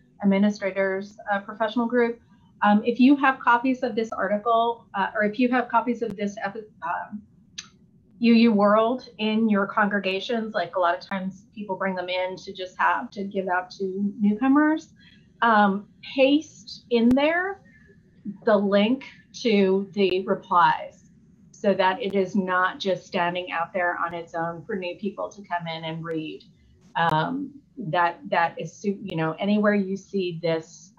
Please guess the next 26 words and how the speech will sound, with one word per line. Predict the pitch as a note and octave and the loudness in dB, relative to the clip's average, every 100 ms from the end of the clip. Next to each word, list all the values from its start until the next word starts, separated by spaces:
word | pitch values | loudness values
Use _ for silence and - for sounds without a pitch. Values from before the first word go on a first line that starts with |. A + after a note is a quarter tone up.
| E3 | -4
um, | D#3+ | -4
particular, | D3+ F3 F3+ - E3 D#3+ D#3+ D#3 D3+ _ _ _ _ - | -6 -12 -14 -12 -6 0 2 2 -2 _ _ _ _ -6
um, | D#3 D3 - C#4+ B3 - - | -4 -4 -4 -8 -8 -14 -6
copy | - F3 F3 D#3+ D#3+ | 0 0 0 -2 -2
of | D#3+ | -4
the | E3 | -4
U | D#3 D#3 D3+ | -2 0 -2
U | |
World, | D#3+ E3 D#3+ - | -2 -2 -4 -6
please | F#3+ F#3 E3 | -4 -2 -4
paste | - F#3 D3 F3 | -6 -8 -6 -6
in | E3 | -4
there. | E3 D#3+ D#3 D3+ - _ _ | -2 -2 -2 -4 -10 _ _
You | D#3+ | -6
know, | D#3 | -4
you | D#3 D#3+ | -4 -8
can | - D4 C4 | -10 -10 -10
do | - - | -12 -8
a, | - F#3+ - - E3 | -8 -8 -16 -10 -8
a | D#3+ | -8
quick | - A#3+ - | -2 -4 -2
link | G#3+ E3+ D#3 - | -4 -4 -6 -12
to, | - | -8
you | E3 D#3+ D3+ D#3+ | -2 -2 -2 -4
know, | D3+ | -4
the | D#3 D#3+ E2 | -2 -4 -4